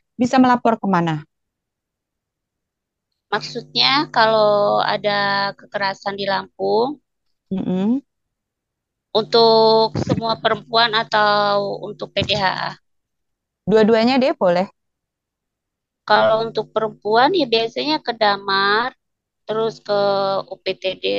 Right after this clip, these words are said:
Speaker 2: T P dua A.
Speaker 1: Oke.
Speaker 2: Itu aja
Speaker 1: Kalau
Speaker 2: sih, Mbak. Kalau untuk
Speaker 1: Ah,
Speaker 2: perempuan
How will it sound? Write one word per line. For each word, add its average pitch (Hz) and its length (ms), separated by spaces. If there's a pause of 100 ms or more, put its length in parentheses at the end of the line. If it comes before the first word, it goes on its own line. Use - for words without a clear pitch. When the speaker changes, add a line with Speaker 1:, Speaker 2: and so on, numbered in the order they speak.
(260)
Speaker 2:
T - 20 (140)
P - 20 (140)
dua 185 180 (180)
A. - 20 (680)
Speaker 1:
Oke. 175 680 (1600)
Speaker 2:
Itu 156 140 (140)
aja 190 160
Speaker 1:
Kalau 180 100
Speaker 2:
sih, 175 180
Mbak. 233 180 (380)
Kalau 190 240
untuk - 180
Speaker 1:
Ah, 165 80
Speaker 2:
perempuan - 480